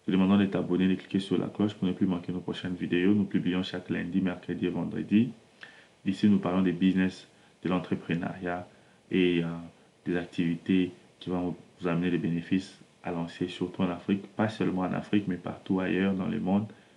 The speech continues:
parce qu'il y a beaucoup de gens qui me contactent qui sont de, euh, des Caraïbes et des îles. Alors, j'allais dire ceci, euh, soixante-cinq pour cent de, de personnes qui suivent notre, euh, notre chaîne ne sont pas encore abonnées et YouTube notifie que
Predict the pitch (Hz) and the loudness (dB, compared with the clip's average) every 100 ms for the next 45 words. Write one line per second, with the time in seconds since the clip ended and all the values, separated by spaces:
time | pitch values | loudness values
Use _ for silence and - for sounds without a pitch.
0 | _ - 87 90 82 85 98 90 95 90 | _ -8 -2 0 0 0 2 2 2 0
1 | 85 85 82 92 - - 82 92 87 82 | -4 -4 -2 -4 -4 -8 -4 -2 -2 0
2 | 85 - - - _ _ 87 87 85 90 | -2 -6 -18 -20 _ _ -4 -2 -2 0
3 | 87 85 87 95 - - 87 82 85 90 | 0 2 4 4 2 -4 -4 -2 -2 2
4 | 95 80 - _ - 92 82 - - - | 2 2 -6 _ -4 0 0 -2 -16 -14
5 | - 98 104 110 107 92 85 85 85 - | 0 4 6 6 4 2 -4 -2 -4 -6
6 | - _ _ 87 90 87 85 - - - | -20 _ _ -4 -2 -2 -4 -10 -20 -20
7 | _ _ _ - 92 98 98 - 117 117 | _ _ _ -6 -4 0 0 2 2 2
8 | - 87 - 101 95 87 85 80 95 - | -4 -6 0 2 2 2 0 -2 -4 0
9 | 101 98 - 98 92 90 - 90 85 - | 0 0 0 2 2 0 -4 -4 -4 -8
10 | - _ - 87 85 85 92 - 90 - | -20 _ -10 -6 -4 -2 -2 -4 -4 2
11 | 104 98 90 - - 92 - 90 - 87 | 2 2 0 -6 0 0 0 -2 0 0
12 | 87 95 92 90 98 104 95 87 85 90 | 0 2 4 6 4 4 2 0 -4 -4
13 | - 95 - 90 | 2 2 2 0